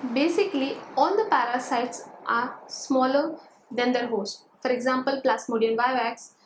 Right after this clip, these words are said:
present malaria, is much smaller than human beings. Even your annelids or intestinal worms are smaller than the human being. But they have an ability to multiply or to reproduce much faster speed as compared to human beings,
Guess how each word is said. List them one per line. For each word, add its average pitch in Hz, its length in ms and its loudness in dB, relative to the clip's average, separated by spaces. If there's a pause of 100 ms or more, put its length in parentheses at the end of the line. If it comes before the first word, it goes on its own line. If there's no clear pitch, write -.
(160)
present 240 320 -2
malaria, 247 400 2
is 262 180 0
much 240 260 0
smaller 220 380 -2
than 220 200 -4 (140)
human 220 300 -6
beings. 208 320 -12
Even 277 220 2
your 294 240 2 (560)
annelids 233 760 0
or 247 320 2
intestinal 254 520 0
worms 233 240 -2
are 254 80 -4
smaller 226 400 0
than 233 200 -2
the 226 100 0
human 208 360 -6
being. - 160 -14 (760)
But 247 200 0
they 262 60 4
have 269 160 2
an 320 220 0
ability 254 520 0
to 277 100 0
multiply 233 500 0 (100)
or 247 120 -2
to 233 100 -12
reproduce 233 760 -6
much 233 440 -2 (100)
faster 226 400 0
speed 220 380 -6 (120)
as 240 180 -2
compared 208 380 -4
to 226 80 2
human 208 280 -6
beings, 202 280 -8